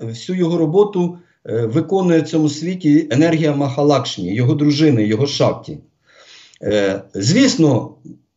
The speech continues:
Веди описують те, і те, що і Шива діє, Шива може взяти там, е, в свої руки тризуб, і з цим тризубом там, е, знищити якогось демона. І так само Вішну бере в руки свій лук і знищує якогось демона.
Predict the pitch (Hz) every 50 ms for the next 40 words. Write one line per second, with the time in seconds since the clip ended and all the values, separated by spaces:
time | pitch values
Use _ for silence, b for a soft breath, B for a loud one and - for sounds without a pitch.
0 | _ _ _ _ _ 110 104 107 202 226 233 196 180 170 165 165 165 214 208 175
1 | - - 151 131 123 120 - - 165 - - 147 147 - 202 196 160 - - 151
2 | 131 131 135 151 143 127 - - 175 208 226 233 226 202 160 139 160 180 190 180
3 | 165 156 147 139 127 - - 165 160 156 147 143 147 156 143 147 131 120 135 151
4 | 135 - 123 117 - 131 131 127 113 110 120 B B B B B _ - 107 104
5 | - - - 151 160 160 160 165 160 - - 123 123 123 143 180 208 208 165 147
6 | 165 151 135 - - - 120 131 131 131 131 123 123 - - 156 143 135 127 160
7 | 180 175 151 143 143 123 135 135 127 127 131 127 127 123 113 B B B B B
8 | B B - - 107 107 107 107 104 101 98 117 147 180 180 - - 156 135 147
9 | 147 147 143 139 151 147 135 120 107 107 147 165 175 180 180 170 156 151 147 143
10 | 135 123 127 b b b b b _ _ - 113 - 160 160 156 - - - 165
11 | 160 160 165 147 139 180 196 - - - 160 151 131 139 147 160 165 156 143 143
12 | 151 175 180 170 - 147 143 131 - - 147 147 151 139 131 135 185 220 226 -
13 | - - - _ - 127 123 127 156 170 175 156 - - 156 151 151 151 147 147
14 | 147 147 143 135 127 123 147 143 135 131 123 120 113 107 -